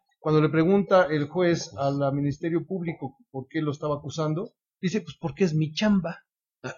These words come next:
Speaker 1: O sea, no nos podemos permitir eso.
Speaker 2: No.
Speaker 1: Ese es, eh, y, y, y, y por eso insisto, no creo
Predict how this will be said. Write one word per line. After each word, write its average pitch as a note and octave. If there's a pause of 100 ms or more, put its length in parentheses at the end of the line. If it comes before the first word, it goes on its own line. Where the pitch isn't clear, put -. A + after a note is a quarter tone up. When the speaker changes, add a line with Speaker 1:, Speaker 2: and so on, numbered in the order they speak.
(140)
Speaker 1:
O -
sea, B3
no G#3
nos D4
podemos C4
permitir A#3
eso. -
Speaker 2:
No. F#2+ (840)
Speaker 1:
Ese A#3+
es, B3
eh, G3+
y, G#3+
y, G#3
y, F#3+
y D3
por G#3+
eso A3+
insisto, A#3
no G3+
creo F#3